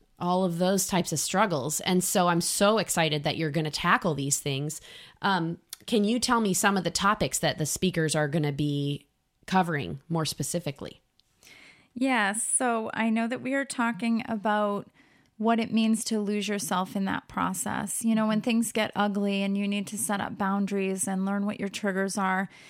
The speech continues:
Speaker 2: it's so easy to forget who God called you to be and to put up defenses that aren't congruent with who you are in his sight.
Speaker 1: Mm-hmm.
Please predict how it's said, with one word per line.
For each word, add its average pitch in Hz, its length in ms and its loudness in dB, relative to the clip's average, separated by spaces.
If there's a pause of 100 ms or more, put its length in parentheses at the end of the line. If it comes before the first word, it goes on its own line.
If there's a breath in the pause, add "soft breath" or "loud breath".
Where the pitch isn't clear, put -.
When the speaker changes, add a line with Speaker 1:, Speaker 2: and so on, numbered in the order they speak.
(240 loud breath)
Speaker 2:
it's 226 220 0
so 220 360 2
easy 226 500 0
to 214 180 -2
forget 185 680 -2 (180)
who 226 180 0
God 196 260 -2
called 190 360 -4
you 196 100 -4
to 190 100 -4
be 180 460 -6 (500 soft breath)
and 208 360 2
to 202 640 -2 (460)
put 247 160 0
up 254 180 2
defenses 202 760 -2
that 208 200 -2
aren't 208 240 0
congruent 214 560 0
with 190 200 -4
who 185 160 -4
you 185 260 -4
are - 340 -4 (100)
in 202 200 -2
his 185 220 -4
sight. - 340 -6 (260 loud breath)
Speaker 1:
Mm-hmm. 185 240 -10